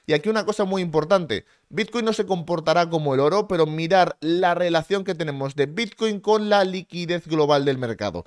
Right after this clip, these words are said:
Cada vez que imprime dinero el mercado en general, Bitcoin sube. Y si tú ahora mismo estás pensando que en los próximos meses,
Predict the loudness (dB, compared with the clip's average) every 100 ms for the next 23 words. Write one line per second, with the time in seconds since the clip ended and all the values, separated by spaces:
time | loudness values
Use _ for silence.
0 | _ _ _ 2 4 6 2 -2 -4 -2
1 | -2 -2 0 -2 -2 -4 -6 _ -4 -2
2 | -2 0 0 0 -2 -2 2 0 -2 _
3 | _ _ -6 -6 -4 -6 -6 _ _ _
4 | -6 -4 -4 -6 -4 -2 2 2 2 0
5 | -4 0 0 0 -4 -4 -6 -2 2 2
6 | 2 0 -2 -2 -4 -6 -6 -8 -10